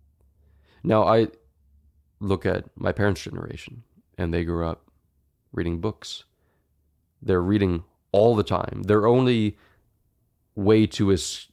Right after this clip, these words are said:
not maybe escape, but escape or, uh, enjoy novel experiences that aren't a-, real life experiences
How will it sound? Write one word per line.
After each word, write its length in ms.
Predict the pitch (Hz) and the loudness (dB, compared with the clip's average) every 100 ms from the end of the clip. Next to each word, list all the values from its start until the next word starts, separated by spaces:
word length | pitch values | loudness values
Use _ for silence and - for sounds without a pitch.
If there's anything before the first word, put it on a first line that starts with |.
| _ | _
not 400 | - 95 85 - | -10 -6 -6 -6
maybe 280 | 87 92 - | -2 -2 -2
escape, 580 | - - - 131 113 - | -6 -6 0 2 0 -4
but 300 | 117 92 85 - _ _ _ | -2 -2 -2 -12 _ _ _
escape 500 | 95 - 120 104 98 - | -6 0 2 2 0 -4
or, 640 | 95 87 87 85 85 80 - _ _ _ _ _ _ _ _ - | 0 0 0 -2 -2 -4 -10 _ _ _ _ _ _ _ _ -6
uh, 500 | 50 50 50 50 50 _ _ _ 104 | -4 -4 -4 -6 -8 _ _ _ -2
enjoy 480 | 98 87 104 110 | 0 2 4 6
novel 340 | 107 95 92 92 | 4 2 2 0
experiences 800 | 85 - 113 110 98 98 82 82 | -2 -2 0 0 0 -2 -2 -2
that 140 | 87 | 0
aren't 280 | 87 87 85 | 0 -2 -4
a-, 180 | 95 87 | -6 -6
real 260 | 92 95 95 | -2 2 2
life 240 | 92 90 | 0 -2
experiences 640 | 85 - 90 85 78 85 | -8 -12 -10 -10 -10 -14